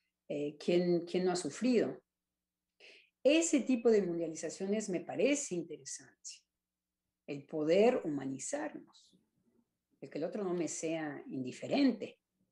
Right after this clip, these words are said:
el que no perdamos nuestra alma, por supuesto. Y que, eh, para mí no tanto es el realismo mágico,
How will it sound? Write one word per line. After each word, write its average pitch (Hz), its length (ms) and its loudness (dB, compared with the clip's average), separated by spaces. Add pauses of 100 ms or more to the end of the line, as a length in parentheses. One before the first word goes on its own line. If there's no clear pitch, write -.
(520)
el - 80 -6
que 180 80 2
no 160 120 4
perdamos 175 360 0
nuestra - 300 -2
alma, 147 300 -2
por - 140 -10
supuesto. - 500 -12 (1000)
Y 202 200 4
que, 208 520 4
eh, 160 1300 -2
para 170 220 4
mí 247 220 8
no 262 300 6
tanto 359 260 4
es - 100 -2
el 208 80 -2
realismo 190 380 -2
mágico, 170 720 -8